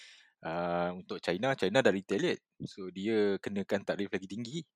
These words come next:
kan. So, uh, aku pun tak tahu. Uh, that's, that is why, eh, kita punya, uh, industri yang dekat Malaysia ni pun terjejas sama. Uh, so, bagi aku, uh, macam kalau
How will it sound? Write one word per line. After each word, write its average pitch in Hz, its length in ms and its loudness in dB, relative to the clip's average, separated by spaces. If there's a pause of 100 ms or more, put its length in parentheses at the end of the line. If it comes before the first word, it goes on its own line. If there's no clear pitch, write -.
(100)
kan. 92 240 -8 (320)
So, 90 320 -10 (640)
uh, 65 240 -8
aku - 240 -10
pun 117 80 -2
tak - 160 -2
tahu. 123 160 -4 (100)
Uh, 80 380 -6
that's, 92 320 10
that 101 160 2
is 92 160 4
why, 95 180 2 (380)
eh, 92 160 -10
kita - 240 -8
punya, 95 500 -4 (640)
uh, 85 400 -2 (340)
industri 101 640 0
yang 95 240 2
dekat 85 160 -2
Malaysia 90 320 -4
ni 95 160 -4
pun - 80 -6
terjejas 107 480 -2
sama. 117 240 -6 (720)
Uh, 82 240 -6 (720)
so, 110 480 -2
bagi 113 240 4
aku, 139 400 0 (720)
uh, 107 560 4 (480)
macam 101 320 -2
kalau 117 640 4